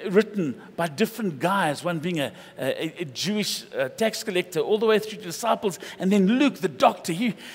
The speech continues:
they give this whole breakdown of Jesus. Then the, the fifth book of the Bible, the book of Acts, it's the Acts of the Apostles. No, it's the Acts of the Holy Spirit. No, it's the Acts of the Church. No, the book of Acts, I think it's, it's telling us how we should act. This is how you should behave.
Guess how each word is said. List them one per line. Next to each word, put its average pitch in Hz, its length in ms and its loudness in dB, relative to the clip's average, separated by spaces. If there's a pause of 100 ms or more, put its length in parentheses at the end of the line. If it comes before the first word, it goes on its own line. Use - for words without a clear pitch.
(140)
they 175 80 0
give 233 220 -4
this 226 120 0
whole 294 220 0
breakdown 240 480 4
of 190 120 6
Jesus. 190 460 2 (320)
Then 220 160 6
the, 208 260 6 (200)
the 220 100 4
fifth - 300 2
book 269 180 2
of 240 60 4
the 196 80 8
Bible, 202 360 8
the 175 100 6
book 180 200 0
of 185 120 2
Acts, 190 340 0
it's 160 180 -4
the - 80 0
Acts 226 220 4
of 233 100 2
the 220 60 4
Apostles. 185 520 4
No, 233 100 10
it's 175 160 6
the 208 120 8
Acts 202 160 2
of 220 60 0
the 190 80 10
Holy 202 160 8
Spirit. 226 320 4
No, 151 100 4 (220)
it's - 160 -2
the 240 100 6
Acts - 220 4
of 220 60 -2
the 220 60 6
Church. 226 360 6
No, 233 260 8 (160)
the 247 80 -2
book 220 180 -2
of 226 120 0
Acts, 254 240 4
I 226 60 2
think 247 200 0
it's, 240 160 2
it's - 160 -8
telling 269 320 6
us 220 140 6
how 220 140 4
we 262 180 4
should - 240 0
act. - 380 -2 (840)
This - 200 2
is 262 120 0
how 240 140 12
you 240 180 6
should 214 320 0
behave. 180 640 8